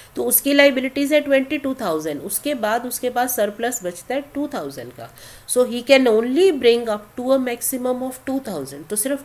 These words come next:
टू थाउजेंड वो लेके आएगा। Similarly मान लो सी की position देखते हैं, सी की position है suppose ten thousand और उसकी assets है फ़िफ़्टीन थाउजेंड। तो यहाँ पर वो लेके आ सकता है maximum five thousand।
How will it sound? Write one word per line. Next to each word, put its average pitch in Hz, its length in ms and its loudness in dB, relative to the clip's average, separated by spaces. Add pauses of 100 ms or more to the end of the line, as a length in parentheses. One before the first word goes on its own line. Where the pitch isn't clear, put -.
टू 302 140 -4
थाउजेंड 226 460 -4
वो 240 80 -4
लेके 202 300 -4
आएगा। 208 340 -4 (640)
Similarly 320 520 4
मान 294 220 4
लो 285 140 2
सी 285 220 0
की 277 80 0
position 208 460 -4
देखते 156 340 -14
हैं, - 180 -14 (280)
सी 277 160 0
की 294 120 -2
position 285 480 2
है 294 80 2
suppose 302 440 -4
ten 294 200 0
thousand 285 560 0
और 220 380 0
उसकी 233 440 0
assets 254 400 -2
है 294 80 2
फ़िफ़्टीन 302 520 -2
थाउजेंड। 143 340 -12 (760)
तो 269 40 -4
यहाँ 254 480 0
पर 339 140 6
वो 285 180 2
लेके 247 340 0
आ 262 100 0
सकता 233 320 -6
है 294 120 0
maximum 233 500 -4
five 269 380 -2
thousand। 131 400 -12